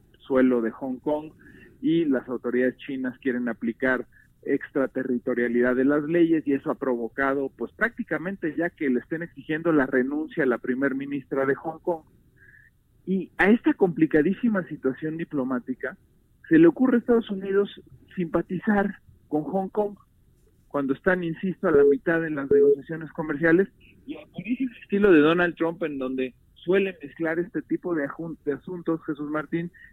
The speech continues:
en donde ya también nos la aplicó a nosotros los mexicanos.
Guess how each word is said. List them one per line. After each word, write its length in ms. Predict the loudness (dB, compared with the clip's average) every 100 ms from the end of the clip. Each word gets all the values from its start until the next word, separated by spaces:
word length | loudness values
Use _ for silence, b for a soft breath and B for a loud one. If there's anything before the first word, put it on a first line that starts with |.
| -6
en 100 | -2
donde 200 | 4 6
ya 120 | 6
también 260 | 4 -2 -2
nos 160 | -2
la 80 | -2
aplicó 320 | -2 -4 -4
a 40 | -6
nosotros 400 | -6 -8 -6 -4
los 140 | -4
mexicanos. 580 | -6 -8 -4 -4 -4